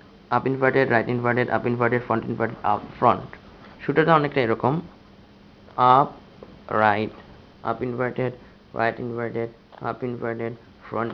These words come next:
ইনভার্টেড, আপ ফ্রন্ট। অর্থাৎ এটা করার ফলে মিলে গেছে। তো এক্ষেত্রে অনেকে আছে সূত্রটা সাধারণত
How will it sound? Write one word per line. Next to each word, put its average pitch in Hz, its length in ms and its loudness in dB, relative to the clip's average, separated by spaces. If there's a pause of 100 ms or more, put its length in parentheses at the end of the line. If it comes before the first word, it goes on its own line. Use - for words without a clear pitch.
ইনভার্টেড, 117 420 -2 (260)
আপ 104 100 0 (260)
ফ্রন্ট। - 240 -6 (600)
অর্থাৎ 131 260 -4
এটা 135 180 0
করার 135 220 4
ফলে 143 160 2 (560)
মিলে 120 200 2
গেছে। 107 160 -6 (460)
তো 127 80 8 (1120)
এক্ষেত্রে 180 340 2 (160)
অনেকে 151 240 0 (120)
আছে 147 220 0 (200)
সূত্রটা 143 440 0
সাধারণত 135 240 2